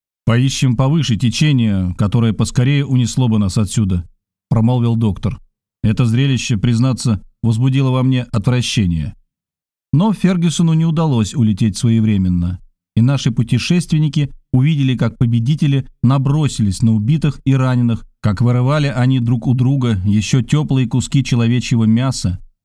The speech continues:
и с жадностью пожирали их. "Тьфук, это омерзительно!" крикнул Джо.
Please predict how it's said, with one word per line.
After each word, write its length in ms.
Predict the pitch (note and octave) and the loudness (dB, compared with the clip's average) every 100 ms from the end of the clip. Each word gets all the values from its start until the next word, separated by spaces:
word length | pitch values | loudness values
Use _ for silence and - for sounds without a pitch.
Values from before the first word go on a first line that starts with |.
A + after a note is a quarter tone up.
| - | -2
и 80 | A#2 | 0
с 40 | |
жадностью 640 | G#2 A2 C3 B2 A#2 - G#2+ | 0 0 0 0 0 -2 0
пожирали 720 | - G#2+ A2+ G#2+ F#2+ F2 - | 0 0 0 0 0 -2 -4
их. 300 | G2 E2 - - _ _ _ _ _ _ _ - | -4 -4 -10 -20 _ _ _ _ _ _ _ -12
"Тьфук, 480 | - F4+ C#3 - - - - - | -4 -2 -2 -4 -18 -20 -4 0
это 240 | F3 A#3+ | 0 0
омерзительно!" 800 | A#3+ C4+ A3+ C4 C3 C3+ F#2+ E2+ - _ | 0 2 2 2 0 0 -2 -6 -12 _
крикнул 380 | - B2+ A#2+ A#2 | 0 0 0 0
Джо. 320 | A2 A2 F2 | 0 0 -2